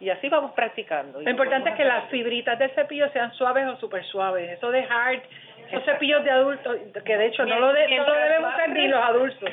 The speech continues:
Speaker 1: el, el diente se limpia como unos espejuelos, y tú los espejuelos no los limpias con un cepillo duro como si estuvieras
Speaker 2: Eso es así.
Speaker 1: restregando una marquesina,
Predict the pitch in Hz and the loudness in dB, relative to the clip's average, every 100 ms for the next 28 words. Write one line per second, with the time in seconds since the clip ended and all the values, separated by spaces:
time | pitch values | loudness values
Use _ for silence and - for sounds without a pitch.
0 | - 262 262 254 254 254 254 262 294 381 | -2 0 0 2 0 0 -2 2 2 2
1 | 415 427 403 311 285 311 381 381 247 208 | 0 -2 0 0 -2 -2 -4 0 0 0
2 | 226 320 285 226 190 170 160 165 170 170 | 0 -2 -2 -2 -2 -2 -4 -2 -4 -4
3 | 180 220 294 277 226 226 247 190 196 190 | -2 0 2 0 0 -2 -2 0 -2 -4
4 | 202 220 220 180 175 - 208 180 202 180 | -6 -6 -6 -8 -8 -6 -4 -2 -4 -2
5 | 175 214 202 175 156 - 156 - 180 180 | -2 -2 -2 -6 -10 -12 -8 -2 0 0
6 | 214 214 196 180 190 214 202 165 165 185 | 2 0 2 2 2 0 0 -2 -4 -6
7 | - 151 | -8 -6